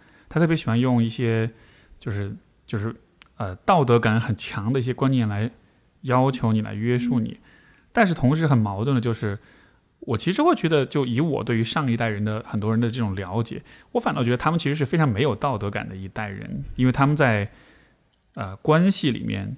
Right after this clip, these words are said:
Speaker 1: 比如说亲子关系、家庭关系里面，如果你会看他实际的相处的这种规则跟边界，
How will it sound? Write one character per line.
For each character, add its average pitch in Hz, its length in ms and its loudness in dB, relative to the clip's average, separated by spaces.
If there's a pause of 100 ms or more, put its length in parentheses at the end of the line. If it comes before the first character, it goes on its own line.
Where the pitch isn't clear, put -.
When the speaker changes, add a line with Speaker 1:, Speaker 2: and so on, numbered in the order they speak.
(100)
Speaker 1:
比 110 80 -6
如 101 60 -6
说 107 100 -4
亲 151 240 0
子 147 160 -6
关 110 160 -2
系、 101 80 0
家 131 180 -2
庭 120 160 2
关 113 220 0
系 120 80 -6
里 113 80 -6
面， - 180 -12 (240)
如 139 120 2
果 226 80 6
你 170 100 2
会 127 140 0
看 - 260 2
他 139 140 2
实 - 280 -4
际 156 220 -2
的 98 300 -4 (340)
相 165 320 2
处 135 220 -6
的 107 100 -8
这 117 100 -6
种 98 220 -6
规 156 300 2
则 101 240 -4
跟 113 200 0
边 147 320 2
界， - 400 -4